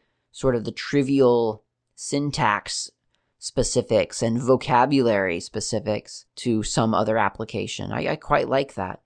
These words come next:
And I don't feel like I will be, uh, you know, I, I won't find myself crippled at all without these tools. I don't think that will be to my detriment because I, I have confidence in myself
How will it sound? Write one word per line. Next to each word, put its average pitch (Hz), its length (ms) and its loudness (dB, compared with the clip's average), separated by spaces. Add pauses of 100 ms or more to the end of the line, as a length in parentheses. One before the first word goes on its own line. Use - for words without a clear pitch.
And 156 280 -2 (440)
I 160 120 4
don't 196 280 2
feel 165 300 4
like 127 380 4 (120)
I 127 100 4
will 151 280 4
be, 120 400 -4 (120)
uh, 110 260 -2 (320)
you 120 100 -6
know, 107 140 -4
I, 117 180 0
I 131 220 2
won't 151 240 0
find 147 320 2
myself 120 400 0
crippled 123 460 0
at 107 80 0
all 95 500 -2
without 131 480 4
these 110 260 -10
tools. - 560 -6 (100)
I 127 120 -2
don't 139 240 -2
think 147 240 -6
that 123 200 2
will 127 140 -2
be 117 460 -4 (240)
to 135 120 -2
my 113 160 0
detriment 107 720 -2
because 117 300 -2
I, 117 400 0
I 113 140 0
have 120 420 0
confidence 143 600 -2
in 117 60 -4
myself 117 680 2